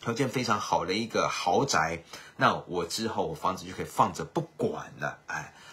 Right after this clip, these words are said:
房子的宅气会不会退啊？会啊。而且再来还有很重要的一件事情，哎，我们从外面回来家里面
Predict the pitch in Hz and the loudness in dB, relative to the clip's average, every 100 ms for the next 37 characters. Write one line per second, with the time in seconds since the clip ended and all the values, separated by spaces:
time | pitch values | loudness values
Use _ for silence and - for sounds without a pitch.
0 | - - 104 131 104 90 - 87 98 - | -20 2 4 4 2 -6 -6 -6 -2 -2
1 | 110 95 123 139 - 113 139 - _ _ | -2 -4 -4 -6 -4 -4 -4 -14 _ _
2 | - - 220 90 73 - _ _ - - | -20 -4 -2 -2 -6 -16 _ _ -20 -14
3 | - 139 90 - 123 90 85 76 107 90 | -6 -4 -2 0 0 0 -4 -6 -4 -4
4 | 76 92 85 113 98 90 85 82 85 - | -6 -12 -6 -4 -4 -6 -8 -10 -6 -4
5 | 82 - - 101 90 - - - - - | -4 -8 -8 -10 -10 -16 -18 -18 -20 -8
6 | 95 107 113 - 95 117 156 120 104 110 | -2 -2 -2 -6 -6 0 2 2 -2 -4
7 | 92 78 - 87 107 95 90 - - 123 | -6 -8 -6 -2 -2 -2 -6 -6 -4 -2
8 | 123 110 85 71 87 98 | -2 -4 -10 -12 -8 -8